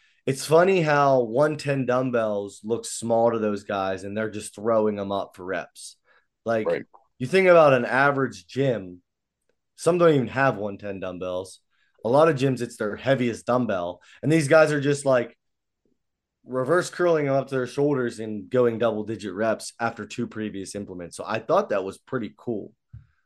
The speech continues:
Speaker 1: Um, so, yeah. But if you watched it, the keg is what gave everyone, uh, the problem. So, for all you there,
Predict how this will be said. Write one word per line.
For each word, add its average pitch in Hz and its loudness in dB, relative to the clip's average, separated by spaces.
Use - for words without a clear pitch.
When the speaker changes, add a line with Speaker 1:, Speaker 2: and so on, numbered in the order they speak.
Speaker 1:
Um, 85 -8
so, 104 -6
yeah. 92 -4
But 123 0
if 135 -6
you 120 -2
watched 143 2
it, 110 -4
the 107 -10
keg 131 2
is 107 -4
what 101 -4
gave 101 -6
everyone, 90 -6
uh, 76 -10
the 71 -18
problem. 76 -10
So, 80 -10
for - -8
all 104 0
you 95 -6
there, 101 -4